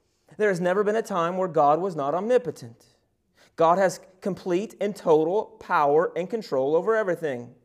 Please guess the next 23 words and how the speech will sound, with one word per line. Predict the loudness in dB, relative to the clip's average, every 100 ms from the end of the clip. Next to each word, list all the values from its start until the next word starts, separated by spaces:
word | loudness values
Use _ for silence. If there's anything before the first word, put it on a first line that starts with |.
| _ _ _ _ _ _ _
Here's | -2 0
something | -2 -4 -6
that | -8
seems | -8 -10 -8
simple, | -8 -6 -6
but | -4 -6 -6 -20 _
we | -6
will | -4 -2
find | -2 -2 -2
this | -2 -4
as | -6
we | -6 -6 -8 -20 -6
go | -2 0
along | 0 0 0 0
in | -2 -4 -6 -8
this | -2 -2 -2
attribute. | -4 -4 -4 -4 -4 -6 -6
There's | -4 0
nothing | 0 -2 -6
too | -6
difficult | -6 -6 -6 -6
for | -8
God. | -8 -8 -8